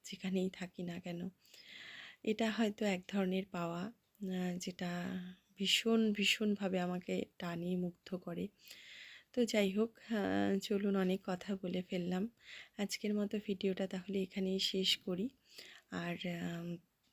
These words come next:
ভিডিওটাকে বেশি বড় করব না। ধন্যবাদ সবাইকে ভিডিওটি দেখার জন্য। দেখা হবে আগামীকাল।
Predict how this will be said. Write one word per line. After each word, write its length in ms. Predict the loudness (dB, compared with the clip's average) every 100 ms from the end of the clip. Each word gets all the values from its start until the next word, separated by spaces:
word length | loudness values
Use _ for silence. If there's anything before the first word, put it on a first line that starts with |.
| _ _
ভিডিওটাকে 540 | 0 0 0 -4 -4 -4
বেশি 280 | -2 0 0
বড় 220 | -2 -2
করব 360 | -2 -4 -4 -4
না। 180 | -4 -2
ধন্যবাদ 460 | 0 2 2 0
সবাইকে 480 | 0 -2 0 -2 -4
ভিডিওটি 400 | -4 -4 -4 -4
দেখার 340 | -4 -6 -6 -6
জন্য। 320 | -4 -2 -2
দেখা 280 | -2 -4 -4
হবে 260 | -2 0
আগামীকাল। 640 | 0 -2 -2 -2 -2 -2